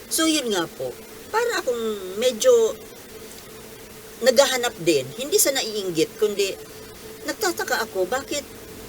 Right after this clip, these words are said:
wala kami ditong ganyang kalaking istruktura? Kagaya na dyan sa, actually, mas, mas nauna pong maging progressive ang Albay kaysa sa Sorsogon.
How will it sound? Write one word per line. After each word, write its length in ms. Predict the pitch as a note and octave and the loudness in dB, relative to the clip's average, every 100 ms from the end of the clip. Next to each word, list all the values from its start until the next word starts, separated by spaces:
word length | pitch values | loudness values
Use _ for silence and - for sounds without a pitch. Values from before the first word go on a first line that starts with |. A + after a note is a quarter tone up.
| - - - - | -14 -14 -14 -2
wala 240 | C#4+ D#4 | 2 2
kami 240 | D#4 D#4 C#4+ | 2 -2 0
ditong 320 | C#4+ C4+ B3 | -2 0 6
ganyang 260 | B3 A#3 A3+ | 6 6 0
kalaking 600 | A#3 A3 A3 G#3 G3 F#3 | 0 0 0 -2 -2 -4
istruktura? 720 | F3+ - G#3+ - G#3 E3+ D#3 F#3+ - - - - - A3 A3 G#3+ A3 - - - - - - - | -2 -2 -6 -4 -2 0 -2 -6 -10 -14 -16 -16 -14 -14 -14 -14 -14 -14 -14 -14 -14 -14 -4 0
Kagaya 340 | A3+ B3+ A#3+ | 4 6 8
na 140 | A3+ G#3+ | 6 4
dyan 240 | G#3+ A3 | 2 2
sa, 20 | - - - - - - | -4 -10 -14 -14 -6 -2
actually, 560 | E4 - D#4+ C4 B3 G#3+ | 0 0 4 6 6 4
mas, 300 | D4 - - A3 - | 4 4 4 -4 -4
mas 320 | D4+ D4 C#4 | 6 8 8
nauna 400 | C#4+ C#4 C4+ C4 | 6 4 2 0
pong 240 | - B3+ A#3+ | 2 0 0
maging 320 | A3+ A#3 G#3 | -2 -2 -2
progressive 640 | A3+ G3+ G#3 F#3+ F#3 D#3+ | -2 2 2 2 2 2
ang 80 | E3 F3 | 0 -2
Albay 480 | D#3 C#3+ F#3+ C4+ C4+ | -4 -2 0 0 0
kaysa 220 | F#3+ F3 E3 | -2 -4 -2
sa 120 | D#3 D3 - - - - - | -2 -4 -8 -16 -16 -14 -8
Sorsogon. 800 | G3 - - D3 - A#3 - | -2 2 2 0 -6 -10 -12